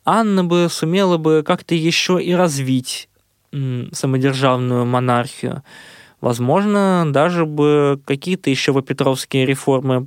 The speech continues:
потерпели бы изменения как в лучшую, так и в худшую сторону. Но десять лет,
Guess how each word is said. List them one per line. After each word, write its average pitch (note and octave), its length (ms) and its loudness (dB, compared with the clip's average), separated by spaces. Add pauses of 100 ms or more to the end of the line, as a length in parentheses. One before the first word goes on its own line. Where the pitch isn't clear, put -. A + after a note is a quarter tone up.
потерпели C#3 580 0
бы B2+ 180 -2 (440)
изменения D3+ 480 0
как C3 220 -2
в - 40 -2
лучшую, F3+ 320 0
так C#3 140 0
и - 40 2
в - 40 -14
худшую D#3+ 400 -2
сторону. C3 560 2
Но G#3+ 240 4
десять F#3 480 -2
лет, G3 280 2